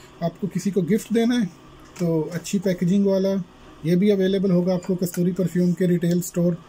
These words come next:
गुजरात में, ये भी available है, online delivery भी available है। अब ये हंड्रेड एम एल आपको तकरीबन पाकिस्तान के थर्टी फ़ाइव hundred rupees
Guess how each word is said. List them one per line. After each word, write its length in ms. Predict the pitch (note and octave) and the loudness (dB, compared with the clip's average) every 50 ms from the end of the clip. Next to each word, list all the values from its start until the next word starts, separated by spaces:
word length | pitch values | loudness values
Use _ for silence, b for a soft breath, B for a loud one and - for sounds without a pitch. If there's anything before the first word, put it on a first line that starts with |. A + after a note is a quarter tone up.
| B B B B B B B D#3+ | B B B B B B B 0
गुजरात 420 | E3+ D3+ E3 E3+ F3 F3+ F3 F#3+ | 0 2 2 2 2 0 0 0
में, 80 | F#3 F3 | 2 2
ये 140 | D#3+ E3 | 2 2
भी 120 | E3 F#3 F#3+ | 2 2 2
available 440 | F#3 F#3 F3+ F3+ F3+ E3+ F3+ F3+ F3 | 2 2 2 2 2 2 2 4 4
है, 140 | F3 F3 | 2 2
online 400 | E3 E3+ F3 F3 E3+ F3 F3+ F3+ | 2 0 0 2 2 2 2 2
delivery 320 | E3 F3+ F#3 F#3 F#3 F#3 F#3+ | 2 0 0 0 0 0 0
भी 100 | F3+ F#3+ | 0 0
available 460 | F3+ F3 E3+ E3+ F3 E3+ E3 F3 E3+ | 0 0 0 0 0 0 0 0 0
है। 160 | E3+ E3 D#3+ B B B B B B B B B B - | -2 -2 -4 B B B B B B B B B B -4
अब 160 | G3+ G#3 F#3+ G3+ | -4 -2 0 0
ये 160 | G#3+ B3+ A3+ | 0 0 0
हंड्रेड 460 | - D#3 F3 F#3 F#3+ F#3 C4 C#4 B3+ | 0 0 0 2 2 2 2 2 2
एम 200 | B3 A3+ G3 F#3+ | 2 0 0 0
एल 200 | F#3 F3 F#3 F3 - - F#3+ | 0 0 -2 -2 -6 -8 -6
आपको 440 | F3 E3+ - - - F#3 G3 G#3+ G#3 - B B B B B B - - | -6 -6 -6 -4 -2 -2 -2 -2 -4 -8 B B B B B B -8 -6
तकरीबन 500 | F#3+ F3+ - F#3+ G#3+ G#3+ F#3+ A#3+ A#3+ A3 | -6 -4 -2 0 0 2 2 0 0 0
पाकिस्तान 540 | F3+ G3+ F3+ F3+ - F3 - - F#3 F#3 F3+ | 0 -2 -4 -2 -4 -6 -4 -2 0 0 0
के 140 | F3 F#3+ F3+ | 0 -2 -4
थर्टी 340 | F3+ - F3 E3 - G#3 F3+ | -2 0 0 0 0 -2 -2
फ़ाइव 300 | - E3+ F3+ F#3 D#3+ E3 | 0 0 0 0 0 0
hundred 360 | D#3+ D#3+ D#3 E3+ E3+ D#3 D#3 | 0 0 0 -2 -4 -2 -4
rupees 420 | D#3+ D#3 - F3 F3 G3+ G#3 F3+ | -4 -4 -2 0 0 0 0 -2